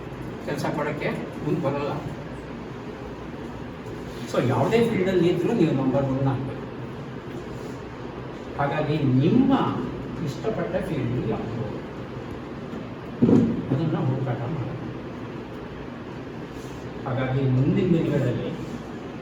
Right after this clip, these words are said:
ನೀವು ಡಿಗ್ರಿ ಮಾಡಿದ್ರೆ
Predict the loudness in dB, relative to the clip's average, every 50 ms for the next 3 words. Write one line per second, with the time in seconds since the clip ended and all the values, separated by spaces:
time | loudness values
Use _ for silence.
0 | -10 -10 -10 -10 -10 -10 -10 -10 -10 -10 -10 -10 -10 -10 -10 -10 -10 -10 -10 -10
1 | -10 -10 -10 -10 -10 -10 -10 -8 -2 2 4 6 8 8 8 6 6 4 2 4
2 | 4 4 4 4 4 4 2 2 2 0 0 -2 -4 -6